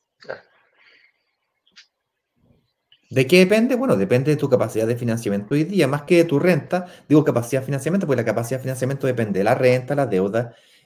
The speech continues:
Speaker 2: y el patrimonio. Entonces, si ganas menos de ochocientos, eh, ma-, ganas menos de un millón de pesos, pero tienes una capacidad de ahorro alta, entonces paga más pie, po.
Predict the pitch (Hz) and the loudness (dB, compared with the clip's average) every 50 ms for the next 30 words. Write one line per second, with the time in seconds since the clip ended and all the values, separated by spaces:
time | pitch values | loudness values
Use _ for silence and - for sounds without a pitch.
0 | _ _ _ _ - 110 113 117 120 139 180 185 - - 110 107 104 131 127 - | _ _ _ _ -8 -6 -4 -2 -2 -2 -2 -4 -6 -10 -10 -4 -2 -2 -2 0
1 | 233 247 208 117 - - - _ _ _ _ _ _ _ _ _ _ _ _ _ | 0 0 0 0 -2 -6 -12 _ _ _ _ _ _ _ _ _ _ _ _ _
2 | _ _ - 120 120 117 113 117 110 104 120 117 123 135 135 139 143 143 147 147 | _ _ -18 -16 -14 -12 -8 -6 -4 -4 -2 0 0 0 0 -2 -2 -2 -2 -2
3 | 139 147 151 151 151 - 151 - - 160 156 - - 165 156 120 - _ - 123 | -2 -2 -2 -2 -2 -6 -12 -8 -6 -6 -6 -6 -8 -8 -8 -10 -12 _ -10 -8
4 | 117 113 120 113 123 127 - - 120 127 131 123 127 127 143 135 139 139 143 143 | -8 -8 -6 -6 -6 -6 -6 -8 -10 -8 -6 -6 -4 -4 -4 -4 -2 -2 0 0
5 | 143 143 - - 131 131 135 139 143 139 147 160 139 127 120 123 - - _ _ | 0 0 -2 -4 -4 -4 -4 -4 -4 -2 0 0 0 0 -2 -4 -10 -20 _ _
6 | _ _ _ _ _ _ _ _ _ _ _ _ _ _ _ _ _ - 110 104 | _ _ _ _ _ _ _ _ _ _ _ _ _ _ _ _ _ -6 -6 -4
7 | - 123 123 131 123 123 120 110 107 117 117 - 131 123 127 127 131 139 143 156 | -2 -2 -2 0 0 0 0 0 0 0 0 0 2 2 4 4 4 4 4 4
8 | 175 180 135 127 127 - 185 202 - - _ _ _ _ _ _ _ _ _ _ | 4 4 4 2 0 -4 -8 -8 -8 -12 _ _ _ _ _ _ _ _ _ _
9 | _ _ _ - 131 135 123 - 151 151 - 156 156 - _ _ _ _ _ _ | _ _ _ -8 -8 -6 -4 -4 -4 -2 -2 -4 -4 -6 _ _ _ _ _ _
10 | _ _ _ _ _ _ 180 180 175 180 185 190 185 - - - 117 92 - - | _ _ _ _ _ _ -2 -2 0 2 2 0 0 -2 -2 -4 -4 -4 -4 -8
11 | - _ | -18 _